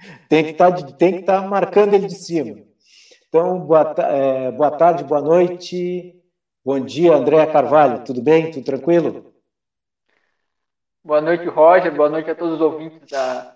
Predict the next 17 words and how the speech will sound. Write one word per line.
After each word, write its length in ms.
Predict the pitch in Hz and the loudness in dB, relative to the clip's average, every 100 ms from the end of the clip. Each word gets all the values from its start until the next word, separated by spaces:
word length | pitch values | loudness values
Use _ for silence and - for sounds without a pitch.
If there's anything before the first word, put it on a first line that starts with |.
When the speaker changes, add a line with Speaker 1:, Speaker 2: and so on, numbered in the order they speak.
| _ | _
Speaker 2:
da 80 | 131 | -10
Rádio 260 | 151 143 143 | -8 -6 -6
Com. 340 | 143 160 170 | -6 -4 -2
Boa 120 | 156 147 | -2 0
noite, 220 | 160 160 | -2 -8
Felipe, 460 | 151 139 170 175 | -12 -6 -6 -6
seu 160 | - 143 | -12 -18
Vidinha, 640 | 139 123 156 180 165 160 - | -18 -14 -8 -4 -4 -6 -4
seu 160 | 156 | 2
Alexandre 640 | 151 147 147 170 180 170 160 | 2 2 0 2 2 0 -10
também, 300 | 143 156 160 | -10 -8 -8
o 100 | 147 | -8
Telezinho 480 | 147 143 131 156 | -6 -4 -6 -10
lá 120 | 143 139 | -10 -12
de 120 | 139 | -12
Cruz 220 | 143 139 | -14 -2
Alta. 340 | 143 180 - | 0 0 -4